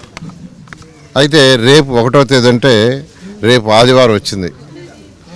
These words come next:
అయితే ఆదివారం ఒకటో తేదీ వచ్చింది, అధికారులకు సెలవా, ఆ రోజు వాళ్ళని ఇబ్బంది పెట్టకూడదు, ఏం చేయాలని కొందరు నాయకులు సూచించిన తర్వాత ముఖ్యమంత్రి గారు ఒకటే అన్నారు, అందరూ అయితే రెండో తేదీ ఇస్తామన్నారు.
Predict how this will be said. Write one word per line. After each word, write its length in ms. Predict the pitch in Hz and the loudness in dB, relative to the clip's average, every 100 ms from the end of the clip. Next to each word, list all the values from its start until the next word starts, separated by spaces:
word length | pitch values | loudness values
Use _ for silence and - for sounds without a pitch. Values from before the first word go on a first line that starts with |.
| 165 - - | -20 -20 -4
అయితే 200 | 147 170 | -2 2
ఆదివారం 800 | 131 143 165 170 160 165 151 151 - - - - - - - | 2 2 2 4 4 2 0 -4 -10 -20 -20 -20 -20 -12 -6
ఒకటో 260 | 120 143 | -2 0
తేదీ 260 | 156 151 131 | 2 2 0
వచ్చింది, 540 | 117 135 135 151 156 175 _ - - - | -4 -4 -2 -2 -2 -10 _ -20 -20 -6
అధికారులకు 520 | 120 135 151 143 135 | -2 0 2 2 0
సెలవా, 640 | 113 120 117 123 123 127 127 - - _ _ - _ _ | -2 0 2 2 2 0 -4 -18 -20 _ _ -20 _ _
ఆ 100 | 120 | 0
రోజు 220 | 123 139 | 0 0
వాళ్ళని 240 | 143 123 110 | 0 0 -2
ఇబ్బంది 260 | 104 131 | -2 -4
పెట్టకూడదు, 680 | 117 110 113 117 110 117 127 - - - | -2 -4 -4 -4 -2 -2 -4 -10 -20 -6
ఏం 220 | 110 120 117 | -4 -4 -2
చేయాలని 640 | 120 113 110 110 104 101 110 _ _ _ _ _ _ _ - - _ _ - | 0 0 -2 -4 -6 -10 -16 _ _ _ _ _ _ _ -20 -20 _ _ -6
కొందరు 220 | 123 120 | -4 -2
నాయకులు 460 | 117 123 135 151 | -2 -2 -2 -4
సూచించిన 320 | 104 123 123 113 | -4 -8 -8 -8
తర్వాత 300 | 110 113 143 | -6 -6 -6
ముఖ్యమంత్రి 480 | 123 127 120 113 | -8 -6 -6 -4
గారు 140 | 113 101 | -2 -2
ఒకటే 220 | 98 110 | -4 -4
అన్నారు, 320 | 104 107 143 - - - | -4 -6 -8 -14 -20 -12
అందరూ 240 | 143 151 190 | -4 2 4
అయితే 160 | 185 | 4
రెండో 260 | 170 143 185 | 2 4 4
తేదీ 380 | 170 151 135 123 | 4 4 4 2
ఇస్తామన్నారు. 540 | - 123 107 95 80 | 0 0 0 -2 -4